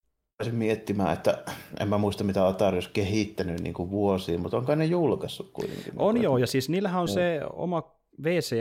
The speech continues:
Speaker 2: S-konsolikin olemassa, joka on
Speaker 1: On,
Speaker 2: P C-pohjainen.
Speaker 1: on.
Speaker 2: Joo.
Speaker 1: Mä, mä oon ruvennut miettiä, miettiä tässä, ei nyt varmaan ihan viime vuosina, mutta mulla on niinku, ku-, tietysti mä pelaan vähän eri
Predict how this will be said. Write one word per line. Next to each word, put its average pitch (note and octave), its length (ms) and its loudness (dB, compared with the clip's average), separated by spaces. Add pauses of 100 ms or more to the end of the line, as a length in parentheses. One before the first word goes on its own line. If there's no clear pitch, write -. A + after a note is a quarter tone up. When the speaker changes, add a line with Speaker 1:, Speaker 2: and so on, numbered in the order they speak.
(120)
Speaker 2:
S-konsolikin F#2+ 1300 -4 (140)
olemassa, F2+ 480 -4
joka F#2 120 -6
on F2+ 40 -4
Speaker 1:
On, F2+ 40 -10
Speaker 2:
P - 60 -10 (140)
C-pohjainen. A2 540 2
Speaker 1:
on. F2+ 60 -4 (140)
Speaker 2:
Joo. A2 280 0 (140)
Speaker 1:
Mä, - 60 -2 (420)
mä A2 80 2
oon A#2 160 4
ruvennut A#2+ 220 2
miettiä, A#2+ 380 -4 (340)
miettiä A#2+ 300 -2
tässä, A#2 320 -4
ei C3 140 2
nyt C#3 140 -4
varmaan D3 280 2
ihan C3 200 0
viime C3+ 380 2
vuosina, G2 420 0
mutta F#2+ 280 -2 (580)
mulla A#2+ 200 4
on G2+ 80 2
niinku, G2 180 0
ku-, - 360 -6 (140)
tietysti G2 420 -2 (260)
mä F#2+ 200 -2 (260)
pelaan F2+ 320 4
vähän F#2 200 4
eri F#2 280 0